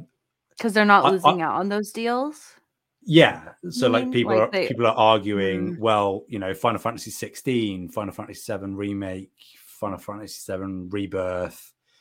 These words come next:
Speaker 1: But it's, like,
Speaker 2: Um,
Speaker 1: future-proofing stuff, right? Because we know
Speaker 2: Exactly.
Speaker 1: that there's a bunch of stuff in development that isn't announced.
Speaker 2: Yeah.
Speaker 1: Um, or there's stuff in development that is, like, announced,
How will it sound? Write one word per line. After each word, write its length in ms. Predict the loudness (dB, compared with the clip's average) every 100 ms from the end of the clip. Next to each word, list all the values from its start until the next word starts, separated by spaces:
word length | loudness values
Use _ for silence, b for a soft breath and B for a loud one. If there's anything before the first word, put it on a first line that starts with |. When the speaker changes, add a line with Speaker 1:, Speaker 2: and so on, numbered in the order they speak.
| -6
Speaker 1:
But 160 | -6
it's, 80 | 0
like, 360 | 2 4 2 0
Speaker 2:
Um, 180 | -4
Speaker 1:
future-proofing 800 | -4 -4 -2 -4 -2 -6 -4 -8
stuff, 380 | -6 0 0 0
right? 280 | -2 -2 -2
Because 300 | -2 -2 0
we 140 | 0
know 40 | 4
Speaker 2:
Exactly. 260 | 6 6 4
Speaker 1:
that 120 | 0
there's 160 | -2 0
a 40 |
bunch 240 | 2 2 0
of 80 |
stuff 280 | 0 0 2
in 100 | 0
development 840 | -2 0 0 0 -4 -8 -8 -8 -4
that 280 | -4 -4 _ _ _ _ _ _ _ _ -4
isn't 360 | -2 0 -2
announced. 800 | -2 -4 -4 -6 -10 -14 -18 -20 _ _ _ -8
Speaker 2:
Yeah. 260 | -6 -4 0
Speaker 1:
Um, 460 | 4 4 2 -2 0
or 260 | 6 6
there's 220 | 6 2
stuff 280 | 2 0 0
in 100 | -4
development 640 | -4 0 2 2 -2 -6 0
that 240 | 0 0
is, 400 | -4 -6 -6 -8
like, 300 | -10 -10 -14 -20 -18 -18 -18 _ _ _ 0
announced, 640 | 2 4 2 2 -8 -18